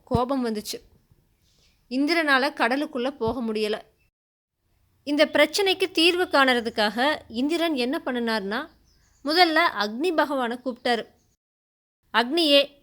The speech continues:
வெப்பத்தால் இந்த கடலை ஆவியாக்கி விடு" அப்படின்னு சொன்னார்.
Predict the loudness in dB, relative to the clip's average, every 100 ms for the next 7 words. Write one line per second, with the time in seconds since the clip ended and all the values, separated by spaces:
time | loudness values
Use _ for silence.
0 | _ _ -6 -2 0 2 4 4 4 0
1 | 0 2 2 4 4 2 2 0 0 -4
2 | 0 -2 -2 _ _ _ -16 -14 -12 -14
3 | -8 -4 0 -2